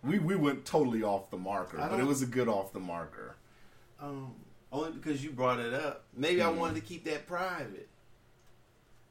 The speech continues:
Speaker 1: Well, you the one that said it.
Speaker 2: I didn't say I spoke <laughs> Spanish.
Speaker 1: Yeah, you did.
Speaker 2: No, I didn't.
Speaker 1: I forgot how we got on it, but you was like, "Yeah."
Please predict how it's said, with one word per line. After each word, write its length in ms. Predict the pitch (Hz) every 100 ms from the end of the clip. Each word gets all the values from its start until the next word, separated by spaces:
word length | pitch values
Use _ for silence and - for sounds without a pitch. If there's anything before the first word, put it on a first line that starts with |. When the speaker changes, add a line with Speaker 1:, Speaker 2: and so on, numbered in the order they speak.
| _ - - - _ _ - - 92
Speaker 1:
Well, 200 | 107 104
you 280 | 107 180 277
the 60 |
one 240 | 185 220 226
that 160 | 277
said 160 | - 539 523
it. 200 | - - - - - - -
Speaker 2:
I 120 | 156
didn't 180 | 226 453
say 140 | 294
I 120 | 277 240
spoke 360 | - 220 202
<laughs> 0 |
Spanish. 460 | - 180 170 185 233
Speaker 1:
Yeah, 140 | 359 339
you 140 | 311
did. 500 | 320 349 254 - -
Speaker 2:
No, 140 | 262 311
I 120 | 311
didn't. 380 | - 349 349 220
Speaker 1:
I 40 |
forgot 380 | 226 233 247 254
how 160 | 240 240
we 160 | 233
got 240 | 226 247 240
on 180 | 311 214
it, 140 | 160
but 140 | 180 269
you 60 |
was 120 | 226
like, 240 | 247 226 226
"Yeah." 240 | 294 330